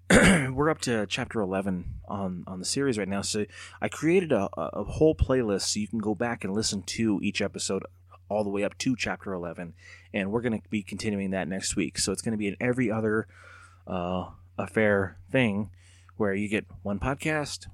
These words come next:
one mini episode, one podcast, one mini episode, and that's how it's gonna go. And, uh, that should be pretty cool. Now, <clears throat> eventually I was talking about maybe doing my book,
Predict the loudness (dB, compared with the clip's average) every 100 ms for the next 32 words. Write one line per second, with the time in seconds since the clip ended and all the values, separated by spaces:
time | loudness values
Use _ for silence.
0 | -6 -2 -2 -2 -2 0 0 -2 -6 -6
1 | -6 -8 -8 -4 -4 -2 -4 -2 0 0
2 | -2 -4 -6 -4 -2 0 0 0 0 -2
3 | -2 -6 -8 -4 -4 -4 -8 -18 -20 -20
4 | -6 -2 0 0 0 0 0 0 0 -2
5 | -2 0 0 2 -2 -6 -16 -20 -4 -2
6 | -2 -2 -4 -2 -6 -10 -20 -14 -2 4
7 | 6 4 2 -10 -20 -20 -14 -12 -12 -14
8 | -18 -20 -20 -20 -8 -2 0 -2 -4 -12
9 | -20 -20 -20 -20 -20 -20 -20 -20 -20 -18
10 | -6 -2 0 0 0 0 2 0 -4 -8
11 | -4 -4 -2 -2 -2 0 0 0 0 0
12 | -2 0 0 2 0 0 0 -2 -10 -16